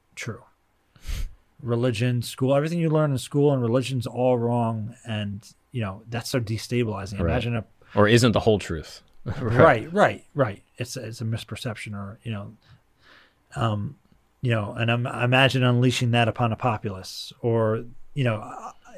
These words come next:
Speaker 1: telling the world, like, "Hey, there's these entities that can come in and do whatever they want. They can read your mind. They can influence your thinking.
Speaker 2: They can abduct you. <laughs>
Speaker 1: They can abduct you." So I, yeah, you know, that's a,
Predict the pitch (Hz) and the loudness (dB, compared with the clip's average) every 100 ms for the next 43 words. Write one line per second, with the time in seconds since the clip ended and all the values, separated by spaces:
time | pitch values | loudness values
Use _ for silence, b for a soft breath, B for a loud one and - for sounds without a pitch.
0 | 165 - - 147 139 131 120 131 127 113 | -20 -12 2 4 4 2 4 6 6 4
1 | 110 123 120 120 117 127 117 120 117 135 | 2 4 4 4 2 0 -2 -4 -4 -4
2 | 139 135 107 - 113 - 120 120 113 104 | -2 -2 -4 -6 -8 -4 -4 -2 -4 -4
3 | 107 107 107 110 107 113 113 120 B B | -2 -2 -2 -2 -2 -2 -4 -6 B B
4 | - 113 123 120 127 131 120 123 127 123 | -10 -4 0 2 2 2 0 0 0 -4
5 | 120 120 120 127 120 107 101 - 127 120 | -6 -6 -6 -6 -8 -6 -10 -6 -6 -6
6 | 117 110 - 110 95 85 104 117 123 110 | -8 -8 -4 -2 0 2 4 6 4 8
7 | 143 127 143 98 120 120 - 120 110 123 | 8 8 6 6 4 2 2 0 0 -2
8 | - - 120 113 101 b b b b b | -2 -2 -2 -2 -4 b b b b b
9 | _ _ - 139 - 147 - 123 - - | _ _ -2 0 2 0 -2 -10 -10 -18
10 | - 143 127 123 131 - 120 | -8 -2 0 2 0 -2 -8